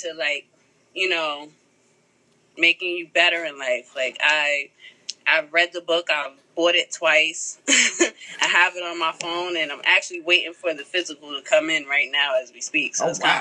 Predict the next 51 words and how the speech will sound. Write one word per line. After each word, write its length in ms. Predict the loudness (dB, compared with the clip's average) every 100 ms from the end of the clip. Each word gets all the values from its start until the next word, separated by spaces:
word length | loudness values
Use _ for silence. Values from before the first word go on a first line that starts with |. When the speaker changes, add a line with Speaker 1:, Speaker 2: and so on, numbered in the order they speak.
| -2
Speaker 2:
wow. 80 | -12 -16 -20 -18 -18 -18 -20 2
Speaker 1:
Yeah, 160 | 6 6
it's 120 | 6
crazy 300 | 4 4 0
you 60 | 0
asked 360 | 4 4 2 -6 -12 -8
Speaker 2:
<laughs> 140 | -2
Speaker 1:
me 140 | -2 -2 -10 -18
<laughs> 180 | -8
about 240 | -2 -2 -2
that, 260 | -4 -4
'cause 160 | -4 2
I 80 | 4
have 240 | 6 4
it 40 | 2
on 140 | -4
my 100 | -4
phone, 320 | -4 -4 -4 0
but 80 | 0
I 140 | 0
think 220 | -4 -4
if 100 | -4 0
I 240 | 0 0
was 160 | -4 -8
able 280 | -4 -4 -6
to, 100 | -4
like, 240 | -2 -4 -4
read 220 | -2 -2
it 160 | -2 -6
in 80 |
the 60 | -12
physical, 600 | -2 -2 -2 -8 -6 -2
it 100 | -2
would 140 | -2 -2
manifest 560 | 0 0 0 -2 -2
a 40 | -6
little 200 | -14 -14
bit 160 | -16 -16
differently, 500 | -14 -14 -20 -20 -20
so. 180 | -14 -10 -10 -10 -14 -14
Speaker 2:
Okay. 280 | -12 -12 -12 -14 -20 -20 _ _ -20 -20 -8
Would 160 | -2 -2
you 120 | -2
kinda 240 | 2 2 2
use 240 | -6 0
that 160 | 2 2
as 140 | -2
inspirational 760 | -8 -8 -4 -2 -2 -4 -6 -6
as 80 | -2
well, 220 | -2 -2
too? 300 | -8 -14